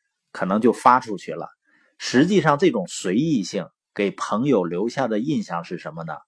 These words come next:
就是凡是你发的东西或者你说的话，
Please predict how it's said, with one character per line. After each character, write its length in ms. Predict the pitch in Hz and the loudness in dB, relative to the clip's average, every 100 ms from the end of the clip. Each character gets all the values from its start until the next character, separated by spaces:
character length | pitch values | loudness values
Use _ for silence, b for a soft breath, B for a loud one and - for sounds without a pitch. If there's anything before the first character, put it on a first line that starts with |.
| _ _ _ _ _ _ - | _ _ _ _ _ _ 4
就 140 | 143 | 4
是 160 | 120 113 | 6 2
凡 260 | - 120 | 4 2
是 120 | 147 151 | 2 -2
你 120 | 95 | 0
发 220 | - 139 | 6 6
的 140 | 143 131 | 6 2
东 220 | 147 156 | 0 0
西 120 | 131 | 0
或 140 | 101 113 | 0 0
者 80 | 104 | 0
你 280 | 92 85 - _ | -2 -6 -14 _
说 320 | _ - 147 156 | _ 4 6 6
的 120 | 127 | 4
话， 300 | - 165 | 4 0